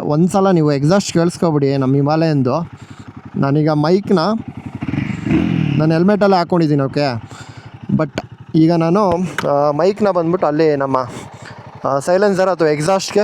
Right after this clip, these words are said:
ಫಿಟ್ ಮಾಡ್ತೀನಿ. ಅದಾದಮೇಲೆ ನೀವು ಕೇಳಿಸ್ಕೊಳ್ಳಿ ಸೌಂಡ್ ಹೆಂಗಿರುತ್ತೆ ಅಂತ.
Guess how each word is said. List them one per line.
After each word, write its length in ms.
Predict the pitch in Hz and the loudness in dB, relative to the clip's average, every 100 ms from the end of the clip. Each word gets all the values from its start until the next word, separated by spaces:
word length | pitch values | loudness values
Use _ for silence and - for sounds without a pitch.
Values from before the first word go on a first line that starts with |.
| 208 | 0
ಫಿಟ್ 180 | 175 175 | -2 0
ಮಾಡ್ತೀನಿ. 400 | 156 151 151 123 - - - - 143 | -2 -2 -2 -2 -8 -18 -18 -12 -4
ಅದಾದಮೇಲೆ 360 | 147 156 208 | 0 0 0
ನೀವು 120 | 185 175 185 | 0 0 2
ಕೇಳಿಸ್ಕೊಳ್ಳಿ 440 | 208 196 185 165 - | 0 0 -2 -2 0
ಸೌಂಡ್ 240 | 156 170 | -2 0
ಹೆಂಗಿರುತ್ತೆ 440 | 160 156 156 135 135 | 0 2 0 0 -2
ಅಂತ. 200 | 123 | -2